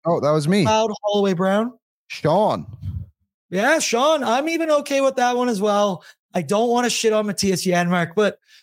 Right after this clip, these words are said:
Speaker 2: Connor Brown has been the biggest smokescreen for Mattias Janmark this season because we all just focus our energy on him. We forget that Mattias Janmark hasn't produced a lot. Sure, is that what you want from Mattias Janmark?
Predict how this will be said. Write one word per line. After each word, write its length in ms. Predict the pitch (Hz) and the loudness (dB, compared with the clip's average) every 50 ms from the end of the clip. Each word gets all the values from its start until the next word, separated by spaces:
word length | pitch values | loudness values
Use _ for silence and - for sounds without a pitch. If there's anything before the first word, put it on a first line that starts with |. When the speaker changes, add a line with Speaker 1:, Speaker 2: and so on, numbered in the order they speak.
| _ _ - | _ _ -2
Speaker 2:
Connor 260 | 240 277 311 311 294 | 0 0 2 2 2
Brown 300 | 226 247 240 233 226 220 | 2 2 2 2 0 0
has 100 | 220 147 | -2 0
been 160 | 160 208 190 | 0 0 0
the 60 | 190 | 0
biggest 520 | 170 135 196 202 190 190 185 - - - - | -2 0 0 0 0 0 -2 -4 -6 -6 -4
smokescreen 800 | - - - 190 185 196 208 - - - 202 202 208 208 208 | -4 -2 0 0 0 0 0 -2 -4 -2 0 0 0 0 0
for 100 | - 208 | 0 0
Mattias 460 | 180 180 170 - - 202 175 151 - - | 0 0 0 0 0 0 0 0 0 0
Janmark 500 | 202 196 214 214 214 190 226 247 - - | 2 2 0 0 0 0 0 0 0 0
this 240 | 226 233 226 226 | -2 -2 -2 -2
season 420 | - 247 240 208 185 233 247 208 196 - - - - - | -2 0 2 2 2 2 0 0 -2 -4 -6 -8 -6 -4
because 180 | 175 208 202 170 | -2 -2 -2 0
we 80 | 190 | 0
all 220 | 208 226 240 240 214 | 2 2 2 2 0
just 200 | 202 233 208 - | -2 -4 -2 -2
focus 340 | 240 233 233 220 233 214 233 | 0 0 0 0 0 0 0
our 80 | 214 | 2
energy 360 | 214 214 226 220 220 180 208 214 | 2 2 2 0 -2 0 2 4
on 140 | 214 208 202 | 4 4 4
him. 280 | 208 208 214 202 190 - - - - - | 2 2 2 0 -2 -4 -8 -14 -6 -2
We 100 | 196 202 | 0 0
forget 460 | 185 - 208 196 170 185 196 190 185 185 - _ _ _ - | 0 0 0 0 2 2 2 2 0 -2 -6 _ _ _ -4
that 60 | 170 | 0
Mattias 480 | 180 180 165 - - 190 185 175 - 180 | 0 0 0 2 0 0 0 0 0 0
Janmark 540 | 180 185 180 180 175 180 175 170 170 170 170 - _ _ _ - - - - _ _ _ - 208 | 0 2 2 2 2 2 0 0 0 -2 -6 -12 _ _ _ -6 -6 -6 -6 _ _ _ -12 -4
hasn't 360 | - 185 202 190 220 226 208 | -2 -2 0 0 0 -2 -2
produced 280 | - 233 220 226 208 - | -2 -2 0 0 0 0
a 60 | 226 | 0
lot. 320 | 202 196 196 202 208 202 - | 0 2 2 2 0 0 -2
Sure, 260 | - - 208 202 202 | -4 -2 0 0 0
is 120 | 202 175 | 0 0
that 160 | 165 196 190 | 0 0 0
what 160 | 185 190 185 - | 0 -2 -2 -2
you 80 | 175 | -2
want 340 | 147 165 175 196 208 214 214 | 0 0 0 0 0 0 -2
from 100 | 226 208 | -2 0
Mattias 440 | 202 208 202 - 220 208 208 208 - | 0 0 0 0 0 0 0 0 0
Janmark? 480 | 202 202 196 202 196 196 202 196 190 | 0 0 2 2 2 2 2 0 0